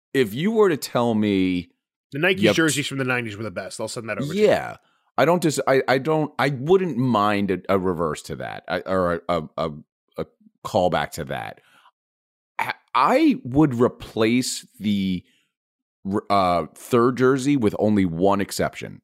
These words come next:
Speaker 1: I, I think it's a cla-, it's a great jersey. The black, I think, works. There, li-, to your point, I guess there's not a lot of orange in it, but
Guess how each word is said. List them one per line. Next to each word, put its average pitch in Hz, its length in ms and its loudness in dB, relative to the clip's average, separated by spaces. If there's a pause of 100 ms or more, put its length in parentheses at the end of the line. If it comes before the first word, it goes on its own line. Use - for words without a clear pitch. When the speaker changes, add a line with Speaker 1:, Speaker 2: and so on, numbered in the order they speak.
(180)
Speaker 1:
I, 101 240 -2
I 123 180 2
think 143 220 0
it's 131 100 0
a 107 80 0
cla-, - 320 -4
it's 101 140 -4
a 92 40 -4
great 98 360 0
jersey. 95 520 0 (360)
The 80 140 -4
black, 92 380 -2
I 110 80 -2
think, 104 220 -4
works. 92 320 0
There, 90 160 -4 (400)
li-, 196 240 -10
to 220 100 -4
your 165 140 2
point, 113 380 0
I 120 40 -14
guess 123 180 -6
there's 107 120 -6 (640)
not 110 220 2
a 101 40 2
lot 92 180 2
of 87 160 -2
orange 98 360 2
in 104 100 2
it, 104 140 0
but 87 240 0